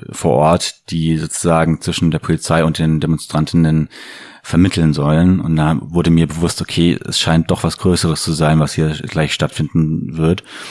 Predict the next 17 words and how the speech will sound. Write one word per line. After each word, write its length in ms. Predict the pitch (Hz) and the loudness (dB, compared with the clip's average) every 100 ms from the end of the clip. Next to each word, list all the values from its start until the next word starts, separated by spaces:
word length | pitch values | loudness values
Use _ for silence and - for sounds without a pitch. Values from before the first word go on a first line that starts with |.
| - - | -14 -4
Und 800 | 82 82 82 82 80 - - _ - | 0 4 4 4 2 0 -10 _ -8
die 360 | 80 78 80 | -6 -4 -4
Demonstrantinnen 920 | 78 87 - - 90 98 90 90 90 - | 2 0 2 0 0 2 4 4 2 -2
waren 640 | 85 80 80 78 78 - - _ _ _ _ | -4 0 2 2 2 0 -6 _ _ _ _
alle 240 | - 82 82 | -4 -2 -2
vermummt. 640 | - 78 87 120 147 - - | 0 2 6 4 4 -2 -8
Also 200 | 78 78 | -6 -4
das 160 | 76 | -6
ist 120 | - | -4
der 200 | - 76 - - - | -2 -2 -4 -18 -8
Block 240 | - 87 85 | 0 2 4
Negro, 380 | 87 98 104 95 | 2 4 2 2
der 160 | 80 | 2
schwarze 400 | - 82 78 - | 0 0 0 -2
Block, 400 | 80 87 107 - | 0 0 0 -4
der 140 | 87 82 | -2 0
da 400 | 82 82 82 | 2 2 0